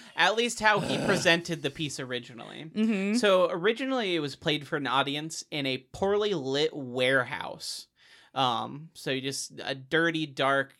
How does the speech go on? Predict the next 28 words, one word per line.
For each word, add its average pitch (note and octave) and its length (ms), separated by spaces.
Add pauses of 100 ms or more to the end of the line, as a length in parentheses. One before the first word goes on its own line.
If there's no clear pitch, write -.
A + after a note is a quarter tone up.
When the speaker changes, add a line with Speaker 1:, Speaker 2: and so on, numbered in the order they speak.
(120)
Speaker 1:
cement C#3+ 500
warehouse. B2 720 (140)
The E3 100
record G3+ 440
purports E3 460
to C#3 80
be B2 100
a B2 40
fifteen-minute F#3 720
recording C3 440
of B2+ 120
a B2+ 40
man A#2+ 300
having C3+ 400
sex - 320
with F3 120
a - 20
cadaver E3 580
immediately E3 720
before D3 340
having C3 360
a B2 60
vasectomy. - 760 (560)
It - 260
was E3 240
his G3 220
final G#3+ 320
punishment, E3 680